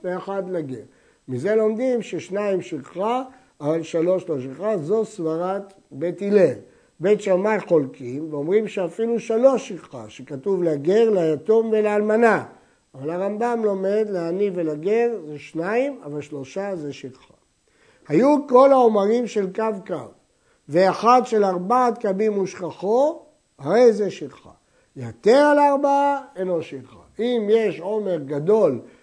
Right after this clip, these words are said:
של ארבעה קבין, הוא לא שייך לשאר העומרים, ולכן זה לא שכחה. וכן, אם היו של שני, שני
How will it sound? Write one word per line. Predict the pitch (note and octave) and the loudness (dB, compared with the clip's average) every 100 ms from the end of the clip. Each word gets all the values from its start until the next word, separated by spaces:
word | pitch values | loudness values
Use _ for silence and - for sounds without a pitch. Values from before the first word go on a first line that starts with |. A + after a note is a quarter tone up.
| _ | _
של | - G#3+ A3 G3+ E3 | -2 4 6 4 2
ארבעה | D3 D3 E3 G#3 A3 - | -2 -4 -2 -2 -2 -4
קבין, | F3+ F3 C4 A#3+ A3 - _ | -6 -2 0 0 -2 -10 _
הוא | D3+ F3 | -8 -2
לא | A3+ A#3 | 0 -2
שייך | - F3 E3+ G3+ G3+ F3 | -2 -2 0 -2 -4 -8
לשאר | D#3 - E3+ E3+ | -10 -8 -8 -6
העומרים, | D#3 C#3 C3+ C3 F#3 B3+ C4 - _ - | -6 -6 -6 -2 0 0 -2 -12 _ -8
ולכן | C#3 D3 - G3+ G#3+ | -6 -4 -2 -2 -2
זה | D#3+ D3 | -4 -2
לא | E3 | -2
שכחה. | D#3+ D3 - - - _ _ _ - | -4 -10 -16 -20 -20 _ _ _ -4
וכן, | D3+ E3+ A3+ G#3+ C#3+ A#2+ - _ - | -2 0 4 4 2 -2 -16 _ -4
אם | A3+ A#3 A3+ A3 G#3 | -2 0 0 0 0
היו | G3 G#3+ A3+ G#3 | 0 2 0 0
של | G3+ F#3 | -2 -4
שני, | D#3+ - G3 A3 A3+ | -6 -6 -2 0 0
שני | G#3 - F#3 G#3+ | -2 -4 -4 -2